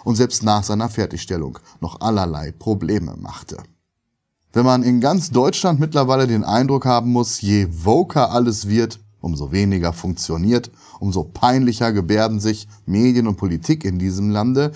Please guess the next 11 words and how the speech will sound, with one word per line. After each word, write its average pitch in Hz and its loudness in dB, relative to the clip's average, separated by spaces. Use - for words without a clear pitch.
dann 117 0
ist 131 -2
Berlin 123 2
sozusagen 147 -2
das 151 0
Epizentrum 92 -2
dieser 95 0
Erkenntnis. 101 -8
Zuletzt - 0
zu 196 0
beobachten 170 0